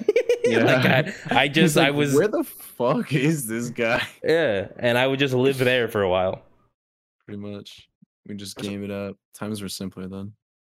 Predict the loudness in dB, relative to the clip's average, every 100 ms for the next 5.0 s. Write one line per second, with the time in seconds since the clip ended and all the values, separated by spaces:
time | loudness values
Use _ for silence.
0 | _ 2 4 4 2 2 2 4 4 4
1 | 2 2 0 0 0 0 0 2 0 -4
2 | -4 -4 -2 -6 -6 -6 -6 -6 -8 -12
3 | _ _ -2 -2 -2 0 0 0 -2 -2
4 | -2 0 0 0 0 -2 -2 -2 -4